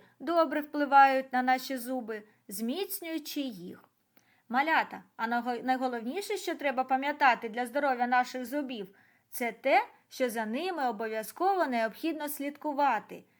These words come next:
Їх варто чистити два рази на день, вранці та ввечері. Чому, запитаєте ви? Адже коли ми їмо, то на зубах накопичуються залишки їжі.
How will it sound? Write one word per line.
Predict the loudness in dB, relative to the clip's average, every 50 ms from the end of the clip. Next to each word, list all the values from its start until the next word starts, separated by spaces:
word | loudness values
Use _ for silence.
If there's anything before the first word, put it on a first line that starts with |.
| _ _ _ _ _ _ -14
Їх | -10 -6 -4 -4 -4 -4 -6
варто | -6 0 2 4 4 2 2 -4 -12 -12
чистити | -12 -12 -8 -6 -4 -4 -4 -4 -4 -6 -8 -8 -8 -12 -14 -16 _ _ _ -12
два | -6 0 2 4 4
рази | 4 4 2 0 0
на | 0 2 2
день, | 2 0 -2 -2 -2 -4 -6 -10 -12 _ _ _ _ _ _ -16
вранці | -8 -2 2 4 6 6 4 2 -2 -6 -6 -8 -8 -10 -12 _ _ _ 0
та | 4 6 6 6
ввечері. | 4 2 0 2 2 2 0 -2 -8 -10 -12 -10 -10 -12 -14 -16 _ _ _ _ _ _ _ _ _ _ _ _ _ _ _ _ _ _ _
Чому, | -4 -4 -2 -2 -2 -2 -2
запитаєте | -2 -4 -4 -4 -2 0 0 0 0 -2 -4 -6 -8
ви? | -6 -8 -10 -10 -12 -16 _ _ _ _ _ _ _ _ _ _
Адже | -2 2 4 4 4 2 -2 -6
коли | -4 -2 -2 -2 0 -2 -2
ми | -2 -4 -6
їмо, | -6 -8 -10 -10 -8 -6 -4 -2 -2 -2 -2 -4 -10 _ _ _ _
то | -8 -6
на | -4 -4 -4
зубах | -4 -6 -8 -2 4 6 6 6 4 2
накопичуються | -2 -4 -4 -4 -6 -8 -8 -6 -4 -4 -4 -4 -4 -4 -4 -4 -4 -6 -10 -12 -12 -12 -12 -12 -16 -20 _ _ _
залишки | -4 2 4 4 4 4 2 -4 -4 -4 -2
їжі. | -2 -2 -2 -4 -4 -6 -8 -8 -10 -10